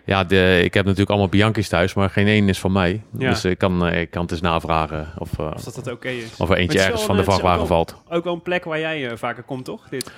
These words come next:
Speaker 1: Ik stop hier wel eens, ja.
Speaker 2: Ja.
Speaker 1: Eh, het is eigenlijk, eh, nog een beetje te dicht bij huis voor
Speaker 2: Ja.
Speaker 1: een echte rit, maar, eh, ja, als je een keer gewoon rustig, eh, eh, twee uur rijdt of zo,
Speaker 2: Ja.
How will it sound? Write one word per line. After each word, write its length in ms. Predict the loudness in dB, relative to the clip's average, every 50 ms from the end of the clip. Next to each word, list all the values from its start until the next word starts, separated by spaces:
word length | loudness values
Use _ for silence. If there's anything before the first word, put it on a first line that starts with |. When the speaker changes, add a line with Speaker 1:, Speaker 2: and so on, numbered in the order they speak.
| -16 -6
Speaker 1:
Ik 120 | -2 -2 2
stop 180 | 2 2 4
hier 100 | 4 4
wel 160 | 6 6 6 4
eens, 100 | 4 4
ja. 240 | 2 0 0 -2 -8 _ -4
Speaker 2:
Ja. 280 | 0 2 2 4 4
Speaker 1:
Eh, 40 | 4
het 140 | 2 2 0
is 80 | -2 0
eigenlijk, 380 | 2 2 0 0 -2 -6 -4 0 2 2
eh, 20 | 2 4
nog 120 | 2 0
een 80 | 0 2
beetje 240 | 2 2 2 2 -4 -10 _ _ _ _ _ -8 0
te 140 | 0 2 2
dicht 180 | 2 0 2
bij 100 | 2 0
huis 420 | 2 2 2 0 0 -4 -8 -14 -12
voor 120 | -4 -2 0
Speaker 2:
Ja. 40 | 0
Speaker 1:
een 60 | 0 0
echte 260 | -2 -2 -2 -2 -2
rit, 240 | 0 0 -2 -2 0
maar, 320 | 0 0 0 0 -2 -6 _ -20 -20 -20 -20 -20 -20 -20 -20 -20 _ -2
eh, 500 | 0 2 4 4 4 4 4 4 4 2
ja, 140 | 2 2
als 120 | 0 -2 -2
je 60 | -4
een 60 | -4
keer 200 | 0 0 0 2
gewoon 180 | 2 2 2 2
rustig, 440 | 2 2 0 0 -4 -6 -6 -4 -2
eh, 1000 | 0 2 2 2 2 2 2 2 2 0 0 0 -2 -2 -2 0 0 0 -2 -2
eh, 60 | -4 -8 _ _ -4
twee 220 | 0 2 2 4
uur 100 | 4 2 2
rijdt 240 | 2 0 0 -2
of 80 | -4 -6
zo, 360 | -2 0 0 0 0 -2 -6 _ _ -8
Speaker 2:
Ja. 240 | -6 -6 -6 -8